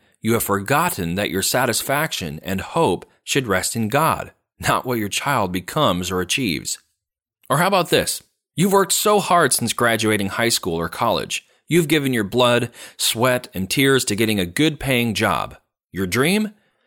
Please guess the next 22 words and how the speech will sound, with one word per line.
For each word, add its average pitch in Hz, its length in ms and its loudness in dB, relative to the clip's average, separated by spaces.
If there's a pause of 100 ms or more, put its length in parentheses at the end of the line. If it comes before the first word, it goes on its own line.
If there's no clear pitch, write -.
(140)
You 180 160 2
want 170 280 4
to 107 80 -2
live 123 200 2
in 95 60 0
a 78 80 0
house 135 460 0
on 82 100 -4
a 73 80 -6
nice 127 340 0
piece - 240 -4
of 101 120 -2
land 98 380 0 (260)
where 90 100 -2
you 92 80 -2
can 78 240 -8
raise 139 260 2
a 123 60 0
family, 110 540 0 (140)
have 190 200 0
some 143 140 0
livestock, 117 680 2